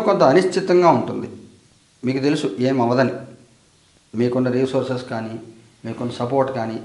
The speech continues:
అన్నీ కూడా ఎటువంటి సమస్య లేకుండా జీవితాన్ని సుఖప్రదంగా చేసేటువంటివే ఉంటాయి. అయినప్పటికీ కూడా ఒక తెలియని ఒక అశాంతి, ఒక భయంతో కొట్టుమిట్టాడుతూ ఉంటారు. ఇంచుమించు ఆరు నుంచి తొమ్మిదవ తారీఖు దాకా ఇలాంటి ఒక ప్రెషర్ ఉంటుంది. తర్వాత తగ్గుతుంది, ఇబ్బంది ఏమి ఉండదు.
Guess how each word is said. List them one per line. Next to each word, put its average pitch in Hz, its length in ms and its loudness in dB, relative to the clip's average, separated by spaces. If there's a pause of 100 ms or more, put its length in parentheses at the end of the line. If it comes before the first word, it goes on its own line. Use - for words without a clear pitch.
అన్నీ 175 260 2
కూడా 113 160 2 (480)
ఎటువంటి 135 340 -4
సమస్య 131 300 -2
లేకుండా 131 260 -2
జీవితాన్ని 123 380 -6
సుఖప్రదంగా 123 540 -4 (100)
చేసేటువంటివే 110 600 -6
ఉంటాయి. 98 220 -8 (720)
అయినప్పటికీ 156 380 2
కూడా 151 140 4
ఒక 135 60 0 (120)
తెలియని 202 280 4 (120)
ఒక - 100 -6 (120)
అశాంతి, 156 420 0
ఒక 131 160 -4
భయంతో 127 360 -2
కొట్టుమిట్టాడుతూ 110 600 -10
ఉంటారు. 95 260 -14 (880)
ఇంచుమించు 151 440 0 (360)
ఆరు 160 160 10
నుంచి 175 200 0
తొమ్మిదవ 135 320 2
తారీఖు 107 260 -2
దాకా 170 200 2 (640)
ఇలాంటి 147 220 0
ఒక 131 80 -2 (120)
ప్రెషర్ 160 300 -2
ఉంటుంది. 107 300 -6 (400)
తర్వాత 123 280 -6 (420)
తగ్గుతుంది, 113 440 -6 (520)
ఇబ్బంది 135 260 2
ఏమి 98 140 -4
ఉండదు. 95 180 -10